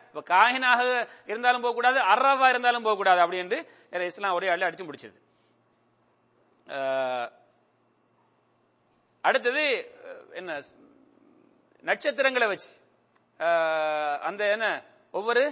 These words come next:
கிரகங்களை வச்சு, கோள்களை வச்சு, இந்த கோள் தோன்றி இருக்கிறது, இவர் இந்த கோள்ல பிறந்தார், இந்த கோள், இந்த, இந்த நட்சத்திரம் பிறக்கல பிறந்தார், இவருக்கு இந்த ராசி, ஆ, ஆகவே இந்த விஷயம் நடக்கிற சரியில்லை,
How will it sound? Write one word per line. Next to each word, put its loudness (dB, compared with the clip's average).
கிரகங்களை 4
வச்சு, -4
கோள்களை 4
வச்சு, -6
இந்த -12
கோள் -8
தோன்றி -8
இருக்கிறது, -12
இவர் -10
இந்த -12
கோள்ல -6
பிறந்தார், -6
இந்த -14
கோள், -12
இந்த, -8
இந்த -10
நட்சத்திரம் -10
பிறக்கல -8
பிறந்தார், -6
இவருக்கு -10
இந்த -6
ராசி, 0
ஆ, 2
ஆகவே 6
இந்த -6
விஷயம் -6
நடக்கிற -4
சரியில்லை, -4